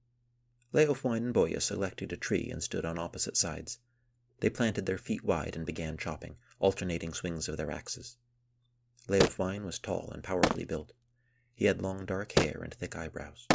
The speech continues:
Boya was shorter and stocky. He was strong from years of work, but round-faced and red-cheeked. Now, in the morning mist, the men were quiet, and they focused on the rhythmic chopping.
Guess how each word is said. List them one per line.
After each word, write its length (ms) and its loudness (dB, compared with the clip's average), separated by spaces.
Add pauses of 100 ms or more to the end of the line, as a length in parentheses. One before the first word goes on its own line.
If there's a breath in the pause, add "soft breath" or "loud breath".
(800)
Boya 280 4
was 140 -6
shorter 380 -2
and 160 -10
stocky. 420 -6 (600)
He 100 -4
was 140 0
strong 340 2
from 180 4
years 220 0
of 140 -6
work, 280 -2 (200 soft breath)
but 160 0
round-faced 600 -2
and 140 -8
red-cheeked. 540 0 (1120)
Now, 320 0
in 60 -6
the 140 6
morning 280 -8
mist, 320 -4
the 80 -4
men 180 -4
were 120 -8
quiet, 500 -4
and 140 -4
they 80 -4
focused 440 2
on 120 -10
the 80 -8
rhythmic 360 -6
chopping. 360 -2